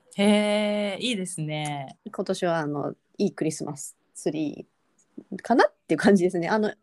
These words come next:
Speaker 2: すごいちっちゃいんですけどね、うちのツリーは。
Speaker 1: うんうん。
Speaker 2: あの、
Speaker 1: でも気分が盛り上がりますよね、
Speaker 2: シン-
Speaker 1: 一個そういうの置いとくとね。
Speaker 2: そうですね、
Speaker 1: うん。
Speaker 2: そうですね。あのー、やっと出しましたね。<laughs> 最近ちょっと、あのー、忙しくて。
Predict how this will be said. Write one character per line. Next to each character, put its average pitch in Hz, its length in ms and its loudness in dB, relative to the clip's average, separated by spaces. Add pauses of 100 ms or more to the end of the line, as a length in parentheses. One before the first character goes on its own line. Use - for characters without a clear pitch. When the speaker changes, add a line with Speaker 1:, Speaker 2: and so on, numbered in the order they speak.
(200)
Speaker 2:
す 320 180 0
ご 466 80 6
い 294 60 4
ち 415 100 -2
っ - 60 2
ち - 80 -2
ゃ 202 60 6
い 156 40 4
ん - 60 -4
で 165 60 -4
す - 100 -8
け 151 80 2
ど 147 80 -4
ね、 - 100 -6
う 170 80 -2
ち 151 160 -8
の 147 80 -4
ツ 359 220 -2
リ - 80 -4
ー - 100 -6
は。 277 120 4
Speaker 1:
う - 20 4
ん 269 60 0
う - 20 -6
ん。 - 40 -10 (680)
Speaker 2:
あ 180 80 0
の、 160 60 0
Speaker 1:
で - 60 0
も 247 100 0
気 233 200 2
分 311 260 2
が 196 120 2
盛 160 220 0
り 190 60 -2
上 196 60 -6
が 208 100 -6
り 220 140 -4
ま 247 120 -2
す 226 140 -8
よ 147 120 -4
ね、 175 100 -2
Speaker 2:
シ 180 40 -4
ン- - 40 -4
Speaker 1:
一 - 80 -12
個 170 80 -8
そ 165 160 -4
う 160 40 -2
い - 20 -4
う - 20 -6
の 147 80 -8
置 151 120 -6
い - 20 -14
と 160 100 -8
く - 80 -14
と - 160 -14
ね。 151 220 -6
Speaker 2:
そ 370 300 2
う - 20 2
で 147 100 0
す - 140 -10
ね、 147 280 -4
Speaker 1:
う 226 60 -2
ん。 269 140 -2
Speaker 2:
そ 254 80 0
う 240 40 0
で 233 80 -2
す 214 140 0
ね。 147 340 -8 (120)
あ 170 160 -6
の 147 680 -8
ー、 - 80 -20
や 170 100 2
っ - 120 -6
と - 180 -6 (500)
出 160 100 -4
し - 120 -6
ま 147 100 -4
し - 80 -10
た - 100 -4
ね。 226 160 6 (640)
<laughs> - 580 -12
最 262 240 4
近 247 140 -2
ち 254 80 4
ょ 240 40 6
っ - 20 -12
と、 214 140 0
あ 190 100 2
の 165 560 0 (580)
ー、 226 60 0
忙 214 280 2
し - 120 -12
く 190 100 -4
て。 120 300 0